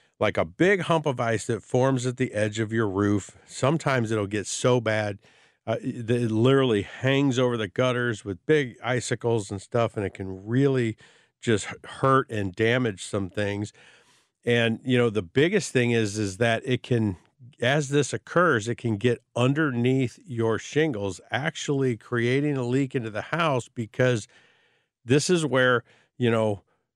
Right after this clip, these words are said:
everything we talk about, the path of least resistance and water runs downhill and grade your yard to get it away. Well, this is where water actually runs uphill, 'cause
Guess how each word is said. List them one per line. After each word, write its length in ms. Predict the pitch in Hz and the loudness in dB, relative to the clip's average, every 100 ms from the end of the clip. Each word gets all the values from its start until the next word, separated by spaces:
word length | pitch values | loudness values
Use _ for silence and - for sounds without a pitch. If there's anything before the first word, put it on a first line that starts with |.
| _ _ _ | _ _ _
everything 520 | 117 127 143 - 135 | 0 2 2 2 2
we 100 | 120 | 2
talk 240 | 107 123 123 | 2 0 2
about, 160 | 117 | 0
the 100 | 113 | 0
path 440 | - - 123 127 123 | -2 0 0 0 -2
of 120 | 110 | 0
least 280 | 120 117 - | 2 2 0
resistance 720 | 107 117 113 - 104 98 101 | -2 0 0 -2 -4 -4 -2
and 140 | 98 | 0
water 300 | 101 120 117 | 2 2 2
runs 280 | 117 117 101 | 2 0 0
downhill 600 | 120 117 101 117 117 113 | 0 0 0 0 2 0
and 140 | 95 | -4
grade 280 | 95 110 120 | -2 0 0
your 120 | 110 | 0
yard 280 | 117 117 117 | 0 0 0
to 60 | 104 | -2
get 140 | 120 | -2
it 60 | 113 | 0
away. 240 | 110 110 | 0 0
Well, 160 | 95 101 | 0 0
this 180 | 151 202 | 0 0
is 100 | 170 | 0
where 200 | 127 113 | 0 2
water 360 | 110 113 110 | 2 0 0
actually 460 | 110 107 - 110 104 | 0 -2 -4 -4 -4
runs 440 | 90 107 98 82 - - | -2 -2 -2 -6 -16 -2
uphill, 520 | 117 180 - 98 95 | 0 0 -2 -4 -4
'cause 320 | - 104 87 | -4 -4 -4